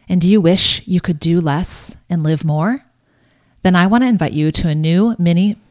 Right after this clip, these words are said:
course called Do Less, Live More. It's going live in September, and then you'll be able to access it via replay. On it, I'll give you my five-step roadmap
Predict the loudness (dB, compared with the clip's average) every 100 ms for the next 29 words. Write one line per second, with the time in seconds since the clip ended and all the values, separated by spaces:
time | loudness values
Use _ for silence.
0 | -10 -4 -2 -2 -4 -2 -2 -2 -4 -12
1 | -10 -2 0 2 0 -2 -4 -8 -8 -4
2 | -4 -4 -6 -6 -8 -12 _ _ _ _
3 | -16 -4 -2 0 2 2 2 0 0 -4
4 | -4 -2 -2 -4 -8 _ -2 0 0 -2
5 | -4 -10 _ _ 0 2 2 2 0 -2
6 | -6 -6 -6 -4 -2 -2 -2 -6 -6 -8
7 | -10 -14 _ _ _ _ _ _ 0 2
8 | 0 -4 -10 -12 _ -4 0 2 2 2
9 | 0 -4 -4 -2 -4 -6 -4 -4 -4 -4
10 | -2 -2 -4 -4 -4